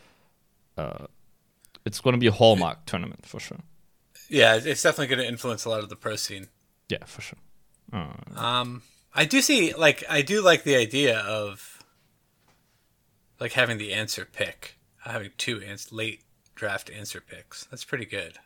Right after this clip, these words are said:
Speaker 1: Yeah, I do agree, especially when, like, some heroes are just very strong in certain patches, which I feel like the last, like, we had, like, our T As and our Dusas and Luna definitely in this last patch, but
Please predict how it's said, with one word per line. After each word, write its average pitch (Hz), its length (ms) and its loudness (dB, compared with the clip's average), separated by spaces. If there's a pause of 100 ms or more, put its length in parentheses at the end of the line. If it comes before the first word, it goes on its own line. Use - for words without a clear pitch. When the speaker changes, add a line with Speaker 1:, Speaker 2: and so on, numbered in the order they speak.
(540)
Speaker 1:
Yeah, 233 560 2
I 208 160 4
do 131 260 0
agree, 90 460 -4
especially 123 720 -2
when, 90 920 -2
like, 90 240 -8
some 92 300 -4
heroes 92 400 -10
are - 100 -14
just - 320 -12
very 98 240 -6
strong - 380 -10
in - 80 -16
certain - 340 -14
patches, - 500 -18
which 131 280 -6
I 151 80 2
feel 214 140 0
like 180 200 2
the 127 80 4
last, 127 480 4 (460)
like, 151 200 4
we 196 120 2
had, 208 180 8
like, 208 220 2
our 127 120 4
T 110 460 2
As 104 140 -2
and 98 120 -2
our 92 80 -2
Dusas 98 540 -2
and 92 220 -4
Luna 98 260 2
definitely 104 460 -2
in - 100 -10
this - 220 -8
last 87 240 -6
patch, - 320 -2
but 82 280 -4